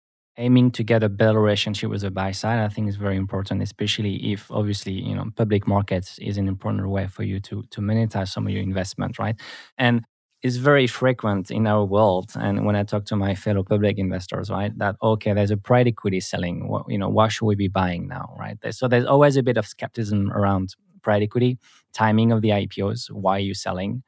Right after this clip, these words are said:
And I guess, you know, having the setup you have probably will help as well addressing that when K K R is selling an asset. But how do you think then yourself when, you know, you have to price an I P O and you exit post I P O, knowing that, again, maybe the market would challenge you, uh, about the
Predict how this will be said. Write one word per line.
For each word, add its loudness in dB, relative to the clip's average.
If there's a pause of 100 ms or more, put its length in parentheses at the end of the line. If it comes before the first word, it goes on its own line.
(160)
And 4
I 4
guess, 0
you 0
know, 4
having 4
the 0
setup 0
you 2
have 4
probably 2
will 2
help 0
as 0
well 4
addressing 0
that -2
when -8
K -10
K -8
R -4
is -6
selling -2
an -6
asset. -6 (160)
But 2
how 4
do 0
you 6
think 4
then 4
yourself 0
when, 0
you -4
know, -2
you -4
have -2
to -14
price 2
an 0
I 0
P -8
O 0
and 0
you -2
exit -6
post -6
I -4
P -8
O, -2
knowing 4
that, 2
again, 0
maybe 2
the 0
market 2
would -4
challenge 0
you, 0
uh, -2
about -2
the -4